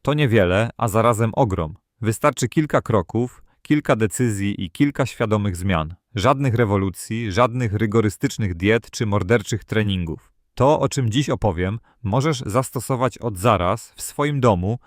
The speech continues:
korzystając z tego, co masz pod ręką. Może teraz myślisz: „Ale czy to w ogóle możliwe, żeby coś tak prostego działało?” Rozumiem twoje wątpliwości. W świecie, w którym na wszystko jest tabletka, łatwo uwierzyć, że zdrowie można zamknąć w blistrze.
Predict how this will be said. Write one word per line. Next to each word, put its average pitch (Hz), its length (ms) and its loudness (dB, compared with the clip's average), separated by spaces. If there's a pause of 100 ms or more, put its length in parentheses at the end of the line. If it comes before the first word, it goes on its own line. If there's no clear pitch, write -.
(140)
korzystając 131 600 -2
z - 80 -12
tego, 123 280 0
co - 160 -4
masz 104 180 -2
pod 107 180 -4
ręką. 98 440 -2 (240)
Może 101 240 0
teraz 127 280 2
myślisz: 110 520 0 (220)
„Ale 104 220 0
czy - 120 -6
to 135 100 0
w 110 60 -2
ogóle 156 300 4
możliwe, 104 460 2
żeby 101 220 0
coś 120 240 -6
tak - 220 -4
prostego 120 480 -2
działało?” 101 600 2 (220)
Rozumiem 135 420 0
twoje 123 240 0
wątpliwości. 101 840 -4 (240)
W - 80 -18
świecie, 113 480 0
w - 80 -18
którym 131 420 0
na 120 120 0
wszystko - 440 -2
jest 127 200 0
tabletka, 113 640 2 (340)
łatwo 175 340 0
uwierzyć, 131 460 4
że 110 140 2
zdrowie 123 400 2
można 117 320 0
zamknąć 117 480 0
w 90 60 -6
blistrze. 98 580 -2